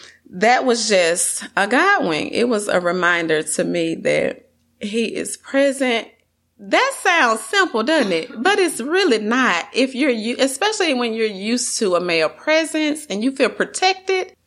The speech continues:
And so I just thank God for opportunities such as, well, experiences such as that. It further reminds me that I'm not in control.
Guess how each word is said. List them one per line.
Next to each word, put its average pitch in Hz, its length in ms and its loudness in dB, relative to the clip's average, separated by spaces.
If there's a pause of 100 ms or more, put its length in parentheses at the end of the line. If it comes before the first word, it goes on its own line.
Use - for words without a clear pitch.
(140)
And 226 140 0
so 247 160 0
I 220 400 2
just 277 200 -2
thank 196 280 2
God 208 440 2
for 165 560 0
opportunities 185 680 -4
such 180 260 0
as, 160 380 -2 (260)
well, 190 180 2
experiences 190 880 -2
such 185 240 0
as 160 200 -10
that. 180 340 0 (680)
It 180 220 -2
further 214 340 2
reminds 170 600 2
me 156 180 -4
that 147 500 -2
I'm 190 300 0
not 151 220 0
in 151 100 -2
control. 131 800 -4